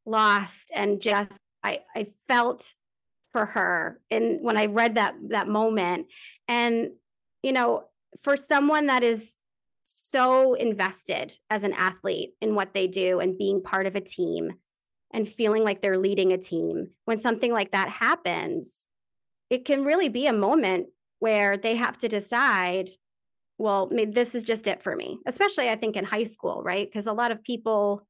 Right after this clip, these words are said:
play sports in high school like I do, but don't necessarily move forward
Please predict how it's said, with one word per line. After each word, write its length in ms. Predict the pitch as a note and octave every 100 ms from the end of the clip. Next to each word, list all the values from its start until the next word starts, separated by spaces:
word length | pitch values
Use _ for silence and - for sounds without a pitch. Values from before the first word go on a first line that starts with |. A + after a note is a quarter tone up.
| _
play 120 | C#4+
sports 300 | C4+ C4+ C4
in 80 | C4
high 140 | B3 A#3+
school 260 | - B3
like 180 | G#3 F#3+
I 140 | A#3+
do, 160 | C4 C4
but 220 | G#3 G#3
don't 160 | A#3 A3+
necessarily 800 | G#3+ A3 G#3+ G#3 G3+ G3 F#3+ - _ _ _
move 180 | A3+ A3+
forward 540 | A3 G3+ F#3+ F#3 F#3